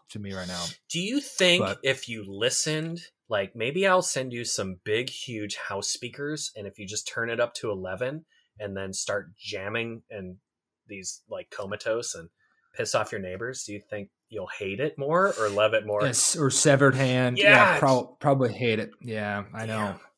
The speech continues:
Speaker 1: I know. It, it punches you in the mouth, and maybe that's the reason. Maybe I don't need to be punched in the mouth right
Speaker 2: Damn.
Speaker 1: now.
Speaker 2: All right, fine. We'll, we'll give you the, the delicate,
Speaker 1: And
Speaker 2: uh,
Speaker 1: these
Speaker 2: glove.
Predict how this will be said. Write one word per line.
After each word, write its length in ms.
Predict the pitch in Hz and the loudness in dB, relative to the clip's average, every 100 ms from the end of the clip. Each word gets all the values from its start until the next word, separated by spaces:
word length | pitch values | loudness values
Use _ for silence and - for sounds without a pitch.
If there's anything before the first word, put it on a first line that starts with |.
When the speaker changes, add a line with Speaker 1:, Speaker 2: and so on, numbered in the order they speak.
| _ | _
Speaker 1:
I 120 | 110 131 | -10 -4
know. 120 | 160 135 | 2 4
It, 220 | 143 139 | 4 2
it 120 | 160 | -2
punches 360 | - 196 208 175 | 4 4 4 0
you 60 | 185 | 0
in 40 | |
the 60 | 160 | 2
mouth, 360 | 175 151 90 - | 2 2 0 -4
and 140 | 120 | -6
maybe 480 | 120 143 151 143 - - - - _ - | 0 2 4 2 0 -12 -20 -20 _ -2
that's 220 | 117 - | -2 0
the 80 | 110 | -2
reason. 380 | 95 90 82 101 | -2 -4 -10 -10
Maybe 180 | 104 110 | -4 -2
I 80 | 104 | -2
don't 140 | 104 | -4
need 120 | 101 | -6
to 60 | 90 | -8
be 100 | 95 | -10
punched 320 | - 95 - | -10 -12 -12
in 60 | 85 | -12
the 60 | 82 | -12
mouth 140 | - | -12
right 80 | - | -12
Speaker 2:
Damn. 80 | 151 | -12
Speaker 1:
now. 100 | - | -6
Speaker 2:
All 140 | 135 160 | 4 6
right, 200 | 120 - - | 6 2 -2
fine. 300 | 120 117 107 | -2 -2 -2
We'll, 260 | 117 123 123 | -2 -2 -2
we'll 120 | 113 | -4
give 180 | 123 117 | -2 -2
you 100 | 117 | 0
the, 300 | 117 113 110 _ _ _ - _ _ _ - | 4 2 0 _ _ _ -20 _ _ _ -6
the 80 | 110 | -2
delicate, 800 | 117 110 117 - 120 113 - - | 0 2 2 2 2 2 -4 2
Speaker 1:
And 120 | 147 | 6
Speaker 2:
uh, 100 | 113 | 8
Speaker 1:
these 120 | 160 | 8
Speaker 2:
glove. 460 | 110 104 101 101 | 6 4 2 -2